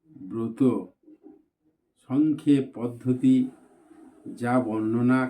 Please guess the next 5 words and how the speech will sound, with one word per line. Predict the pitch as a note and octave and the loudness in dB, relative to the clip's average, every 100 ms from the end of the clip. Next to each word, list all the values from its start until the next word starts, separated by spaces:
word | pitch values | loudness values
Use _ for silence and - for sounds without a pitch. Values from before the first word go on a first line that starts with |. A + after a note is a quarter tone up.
| - | -6
করলাম, | G#2 G#2+ A#2 - - - _ _ - - - _ _ _ _ _ _ F3 - _ _ _ - | -6 -2 -2 -2 -8 -16 _ _ -20 -20 -20 _ _ _ _ _ _ -20 -20 _ _ _ -20
যদি | G2 A2+ A2+ A#2 B2+ C3 - - G#2+ | -14 -4 -2 4 4 4 -2 -14 -16
আপনাদের | A2 A#2 A#2+ A#2+ B2+ B2 A#2+ _ _ _ _ _ _ _ _ _ _ _ _ _ _ _ _ _ _ _ _ _ - | -8 -4 -4 0 2 2 -2 _ _ _ _ _ _ _ _ _ _ _ _ _ _ _ _ _ _ _ _ _ -20
ভালো | - A2+ A#2 B2 | -14 -6 0 2
লাগে | B2 A#2 B2 | 2 -2 -4